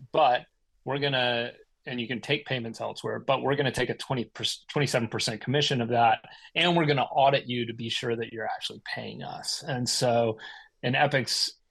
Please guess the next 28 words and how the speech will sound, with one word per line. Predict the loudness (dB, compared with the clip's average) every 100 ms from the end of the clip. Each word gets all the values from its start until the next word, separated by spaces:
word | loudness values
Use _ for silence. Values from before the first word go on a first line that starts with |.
| _ _
you | -4 -2
know, | -2
from | -2
Epic's | -2 -2 -4 -6
point | -10 -8
of | -6
view, | -4 -4 -2
this | -4 -2
is, | -2 -4 -4
like, | -2 -2 -4 -12 -6
a | -4
change | 0 0 0 0
without | 2 2 2
a |
difference, | 0 0 0 -2 -4
because | -2 0
once | 0 2
you | 4
add | 4 4
twenty-seven | 0 0 2 0 -2 -6
percent | -4 -4 -6 -6
plus | -6 -4 -4
a | -4
three | 0 0
percent | 0 -2 -4 -2
credit | -4 -4 -6
card | -8 -6
fee, | -8 -8